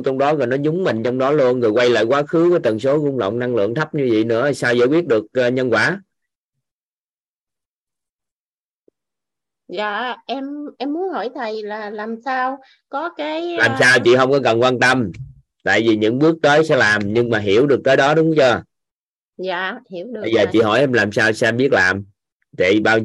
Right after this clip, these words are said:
Speaker 1: chị có bao nhiêu cái khái niệm để biết để làm chưa?
Speaker 2: Dạ,
Speaker 1: Hiểu không?
Speaker 2: giống như em không biết là, là khi mà mình đụng tới cái chuyện thì mình có cái, cái, cái, cái quy,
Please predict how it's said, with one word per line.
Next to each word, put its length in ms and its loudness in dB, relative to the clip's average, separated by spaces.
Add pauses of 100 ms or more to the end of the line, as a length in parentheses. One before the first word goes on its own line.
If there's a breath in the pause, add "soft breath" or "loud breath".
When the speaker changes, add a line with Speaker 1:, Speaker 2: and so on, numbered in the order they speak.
Speaker 1:
chị 160 0
có 120 2
bao 180 2
nhiêu 260 2
cái 80 4
khái 200 0
niệm 340 2
để 120 2
biết 280 0
để 100 4
làm 320 0
chưa? 360 4 (2500)
Speaker 2:
Dạ, 220 -4
Speaker 1:
Hiểu 120 4
không? 80 4
Speaker 2:
giống 160 0
như 120 -4
em 240 -6
không 260 -6
biết 320 -4
là, 400 -8 (320)
là 400 -2
khi 160 0
mà 160 -4
mình 220 -8
đụng 280 -4
tới 160 -6
cái 200 -8
chuyện 240 -6 (520)
thì 100 -4
mình 320 -8
có 360 -4
cái, 340 -10
cái, 420 -8
cái, 340 -10
cái 180 -8
quy, 380 -8